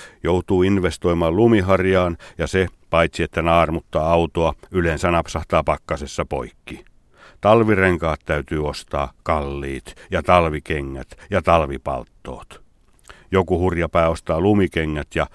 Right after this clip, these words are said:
on sosiaalista painetta, että sukset ja lumilaudat ja liukurit. Junassa olen ollut noin kerran elämässäni ja senkin onneksi kesällä, koska lumi laittaa junien kulun totaalisen sekaisin.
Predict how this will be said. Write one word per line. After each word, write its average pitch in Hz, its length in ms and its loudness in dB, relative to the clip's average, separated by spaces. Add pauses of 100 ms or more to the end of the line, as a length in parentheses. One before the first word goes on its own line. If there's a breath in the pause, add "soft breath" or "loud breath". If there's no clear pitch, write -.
(240 loud breath)
on 98 240 0
sosiaalista 85 640 0
painetta, 78 680 -2
että 85 280 -6
sukset 101 540 -4
ja 82 140 0
lumilaudat 73 760 -4
ja 90 180 4
liukurit. - 760 -10 (960 soft breath)
Junassa 92 460 0
olen 85 200 0
ollut 82 240 -2
noin 80 180 -4
kerran 85 360 0
elämässäni 80 560 -2
ja 76 60 -4
senkin 80 340 -4
onneksi 80 380 -4
kesällä, 76 500 -2 (280 loud breath)
koska 95 340 -2
lumi 92 340 2
laittaa 95 500 0
junien 82 520 -2
kulun 69 360 -8
totaalisen 69 680 -6
sekaisin. 65 640 -12